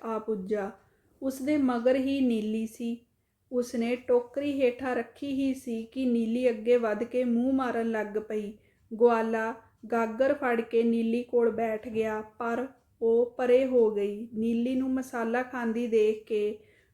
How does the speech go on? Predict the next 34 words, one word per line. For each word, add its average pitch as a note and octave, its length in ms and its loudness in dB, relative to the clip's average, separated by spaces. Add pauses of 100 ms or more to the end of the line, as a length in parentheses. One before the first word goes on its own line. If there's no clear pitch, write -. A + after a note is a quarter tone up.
(160)
ਗਵਾਲਾ A3 500 4
ਫਿਰ D#4 360 -2
ਉਸਦੇ C#4 420 -2
ਨੇੜੇ B3+ 380 4
ਹੋਇਆ, A#3 460 0 (400)
ਪਰ A#3+ 380 0
ਉਹ B3 320 2
ਫਿਰ C#4+ 200 4
ਪਿਛਾਂਹ C4+ 580 -4
ਹੋ C4 180 4
ਗਈ। A#3+ 280 0 (340)
ਨੀਲੀ A#3 380 0
ਟੋਕਰੀ B3 500 0
ਵਿੱਚ A#3 260 -4
ਮੂੰਹ B3 340 0
ਜਮਾਈ A#3 600 -2 (100)
ਮਸਾਲਾ B3 520 -4
ਖਾ A#3+ 300 -4
ਰਹੀ A3+ 300 -2
ਸੀ, A3 260 -10
ਕਿਉਂਕਿ A#3 580 -4
ਉਹ B3 440 0 (120)
ਤਿੰਨ C4 280 0
ਦਿਨਾਂ A#3 300 0
ਦੀ B3 160 -4
ਭੁੱਖੀ A#3+ 460 -12
ਸੀ। G#3 340 -12 (460)
ਗਵਾਲਾ A#3+ 400 4
ਉਸਦੀ B3 500 0
ਪਿੱਠ C4 340 -6
'ਤੇ C4 220 0
ਹੱਥ B3 360 -6
ਫੇਰਦਾ A3+ 500 0
ਹੋਇਆ A3+ 420 2